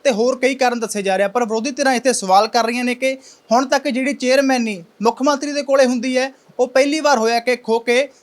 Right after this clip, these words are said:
ਚੀਫ ਸੈਕਟਰੀ ਨੂੰ ਦਿੱਤੀ। ਅੱਜ ਦੀ ਗੱਲਬਾਤ ਇਸ ਤਰ੍ਹਾਂ ਹੋਵੇਗੀ। ਸਭ ਤੋਂ ਪਹਿਲਾਂ ਕਿਵੇਂ ਦੇਖਦੇ ਹੋ ਜਿਹੜਾ ਇਹ ਫੈਸਲਾ ਲਿਆ ਗਿਆ?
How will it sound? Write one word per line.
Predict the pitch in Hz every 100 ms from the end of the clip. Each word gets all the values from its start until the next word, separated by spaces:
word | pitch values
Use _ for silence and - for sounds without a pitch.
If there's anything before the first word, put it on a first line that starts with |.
| _
ਚੀਫ | 285 277
ਸੈਕਟਰੀ | 247 -
ਨੂੰ | 233
ਦਿੱਤੀ। | 202 180 202
ਅੱਜ |
ਦੀ | 220 240
ਗੱਲਬਾਤ | 226 226 254
ਇਸ | 254
ਤਰ੍ਹਾਂ | 254 254
ਹੋਵੇਗੀ। | 262 247
ਸਭ | 269
ਤੋਂ | 247 285
ਪਹਿਲਾਂ | 277 294
ਕਿਵੇਂ | 269 247 262
ਦੇਖਦੇ | 262 214 240
ਹੋ |
ਜਿਹੜਾ | 233 240
ਇਹ | 254
ਫੈਸਲਾ | 247 220 185 214
ਲਿਆ | 214 208
ਗਿਆ? | 196 190 196